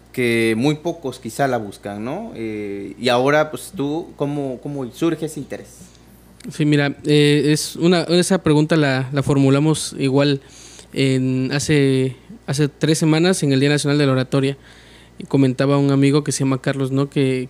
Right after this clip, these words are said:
Speaker 2: que es desde que estamos pequeños y que en la escuela te pasan al frente o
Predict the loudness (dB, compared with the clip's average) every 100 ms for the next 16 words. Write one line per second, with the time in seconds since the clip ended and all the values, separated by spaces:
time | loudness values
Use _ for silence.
0 | -8 0 0 2 0 -2 -4 -2 0 0
1 | 0 -4 0 0 2 2 2 -4 -18 -20
2 | -20 -20 -20 -20 -8 -8 0 2 2 2
3 | 2 0 -2 0 2 2 0 -2 -4 -4
4 | -2 -2 -2 -2 -4 -2 0 0 0 -2
5 | 0 -2 -4